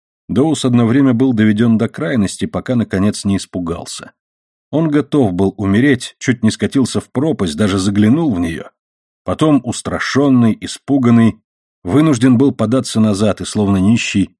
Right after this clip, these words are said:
взять, что дают. Было в этом своего рода благородство. Клара понимала, он считает себя побежденным и хочет, чтобы так ли, эдак ли она его приняла. Это она могла для него сделать.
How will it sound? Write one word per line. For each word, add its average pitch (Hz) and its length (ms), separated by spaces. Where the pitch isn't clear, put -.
взять, 95 340
что - 180
дают. 87 520
Было 135 300
в 110 80
этом 113 240
своего 101 360
рода 95 420
благородство. 90 880
Клара 160 300
понимала, 127 680
он 120 160
считает 117 460
себя 120 240
побежденным 110 800
и - 160
хочет, 131 380
чтобы 104 320
так - 360
ли, 113 200
эдак 139 340
ли 117 280
она 90 280
его 82 200
приняла. 80 600
Это 120 520
она 101 240
могла 92 400
для 71 160
него 73 240
сделать. - 540